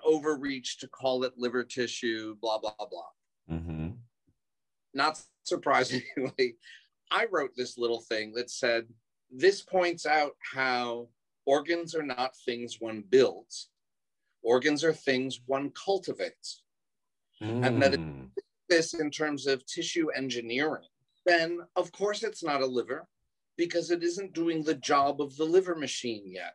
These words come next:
Speaker 1: But if you think of it in terms of an ecosystem of cells,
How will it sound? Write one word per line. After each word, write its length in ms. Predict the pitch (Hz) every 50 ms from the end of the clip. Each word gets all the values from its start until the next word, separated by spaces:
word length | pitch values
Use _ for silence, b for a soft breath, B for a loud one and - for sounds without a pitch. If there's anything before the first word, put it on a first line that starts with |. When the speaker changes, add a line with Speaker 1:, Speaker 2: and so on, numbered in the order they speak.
| _ _ _ -
Speaker 1:
But 120 | 156 151
if 100 | 151 127
you 100 | 147 147 139
think 260 | - - _ _ -
of 100 | 190 175 175
it 160 | 170 160 165 -
in 140 | 139 139 135
terms 380 | - - 147 147 143 139 -
of 80 | 139 123
an 120 | 135 139 139 - 208
ecosystem 680 | 202 - 220 202 190 - - 165 160 - - 151 135 123
of 80 | 117 - - -
cells, 500 | 226 240 240 190 127 90 - - - -